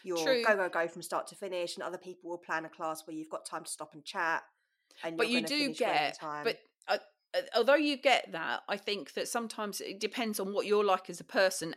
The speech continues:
Speaker 2: in, as a student in the
Speaker 1: Mm.
Speaker 2: class.
Speaker 1: Oh, yeah, yeah,
Speaker 2: Some people
Speaker 1: totally.
Speaker 2: put a lot of pressure on themselves to
Speaker 1: Mm.
Speaker 2: wanna get it done and wanna get
Speaker 1: Yeah.
Speaker 2: it perfect, and you can't always get
Speaker 1: Yeah.
Speaker 2: everything perfect in a class. You have to kind of realise that, and, uh, from, from the student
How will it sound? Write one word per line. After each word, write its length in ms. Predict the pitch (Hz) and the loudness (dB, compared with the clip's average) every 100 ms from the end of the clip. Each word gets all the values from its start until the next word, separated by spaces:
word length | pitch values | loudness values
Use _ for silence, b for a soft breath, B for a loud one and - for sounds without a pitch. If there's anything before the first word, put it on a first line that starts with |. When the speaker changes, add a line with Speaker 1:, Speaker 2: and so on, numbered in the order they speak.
| - | -2
Speaker 2:
in, 280 | 214 196 - | 0 0 0
as 160 | 196 165 | 0 0
a 40 | |
student 640 | 156 - 269 269 196 123 - | 0 2 4 4 4 -6 -8
in 180 | - 147 | -10 -10
the 60 | 151 - | -8 -4
Speaker 1:
Mm. 260 | - 143 165 | -2 0 0
Speaker 2:
class. 40 | - | 0
Speaker 1:
Oh, 120 | 277 | 0
yeah, 200 | 262 240 | 0 0
yeah, 240 | 214 156 | 0 8
Speaker 2:
Some 160 | 240 247 | 8 8
people 280 | 240 - 147 | 2 0 0
Speaker 1:
totally. 60 | |
Speaker 2:
put 120 | 202 | 2
a 40 | 180 | 6
lot 100 | 196 | 4
of 60 | - | 4
pressure 260 | 214 - 202 | -2 -2 -2
on 120 | 196 | -4
themselves 840 | 185 - 196 185 214 240 - - b b b _ _ | -4 0 2 4 2 -2 -6 -8 b b b _ _
to 140 | 185 202 | 0 2
Speaker 1:
Mm. 0 | |
Speaker 2:
wanna 280 | 202 196 185 | 2 2 2
get 220 | 214 185 | 4 4
it 240 | - 175 | 2 -2
done 400 | 180 165 175 214 - _ - | 2 2 2 -4 -10 _ -2
and 200 | 180 170 | -2 -2
wanna 180 | 175 175 | -4 0
get 200 | 180 165 | 2 2
Speaker 1:
Yeah. 100 | - | -2
Speaker 2:
it 120 | _ _ _ _ | _ _ _ _
perfect, 840 | - 214 202 - 196 190 - - - | 4 6 6 2 0 0 -4 -10 -8
and 280 | 143 175 170 B B - | -6 -6 -8 B B -8
you 100 | 226 | -6
can't 280 | - 226 - | 2 2 4
always 240 | 208 202 | 0 2
get 120 | 185 | 4
Speaker 1:
Yeah. 0 | |
Speaker 2:
everything 300 | 147 143 175 | 2 2 -4
perfect 420 | 170 170 165 143 175 | 0 0 0 -8 -8
in 80 | |
a 40 | 165 | -8
class. 400 | 170 160 160 - | -4 -4 -4 0
You 100 | 202 | 0
have 340 | - 262 - | 0 -4 -6
to 80 | 233 | -10
kind 380 | 226 254 226 196 | -8 -4 -4 -2
of 200 | 180 - B B B _ | -4 -6 B B B _
realise 640 | 190 226 233 202 139 151 - | -2 0 2 2 2 -2 2
that, 220 | 131 196 | 2 4
and, 120 | 208 | 0
uh, 260 | - 190 190 | 2 0 0
from, 360 | - 269 240 | 2 2 0
from 240 | - 226 220 | -6 -4 -2
the 40 | |
student 480 | 220 - 254 233 | -2 0 0 0